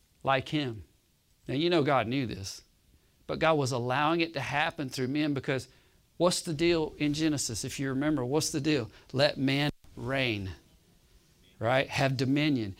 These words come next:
And you don't have dominion if God is filling the earth the way he wants to, do you? So please see that teaching and see it in truth.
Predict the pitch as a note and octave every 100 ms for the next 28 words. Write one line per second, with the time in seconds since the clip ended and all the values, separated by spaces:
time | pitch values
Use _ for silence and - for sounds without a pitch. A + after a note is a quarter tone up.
0 | - - C3 C3 D3+ A3+ F#3 G#3+ D#3+ E3
1 | F#3 A3+ F3+ C#3+ C#3 C3+ D3 F3 E3+ D3
2 | - F#3 E3+ D#3 D#3 D3 D#3 D3 C3+ G3
3 | D#3 B2+ - - B2+ B2 B2+ A2+ G2+ -
4 | - - F#3 E3 - - C4 B3+ - -
5 | - A#3 A3 F#3 C3 - G#3+ - F3 C3
6 | C3 - G3+ G#3 G3 E3+ D#3 D3+ G3 E3+
7 | B2